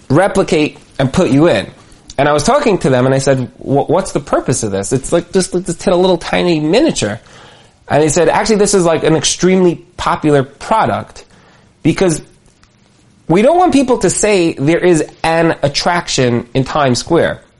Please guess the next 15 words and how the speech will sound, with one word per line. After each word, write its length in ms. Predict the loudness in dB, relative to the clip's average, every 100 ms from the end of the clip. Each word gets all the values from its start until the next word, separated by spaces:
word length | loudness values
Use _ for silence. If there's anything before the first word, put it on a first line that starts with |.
| _ _ _ _ _ _ -2
We 160 | 0 2
want 260 | 2 2
people 240 | 0 0 0
to 60 |
say, 460 | 0 2 2 0 -6 -20 _ _ -2
'Hey, 480 | 0 2 0 -4 -18 _
I 100 | -2
wanna 320 | 2 2 2 2
go 120 | 2
to 80 | 2
my 400 | 2 2 2 2
attraction 760 | 0 0 -2 -2 -4 -6 -6 -14 _ -2
in 100 | 0
Times 300 | 2 0 -2
Square. 320 | -2 -2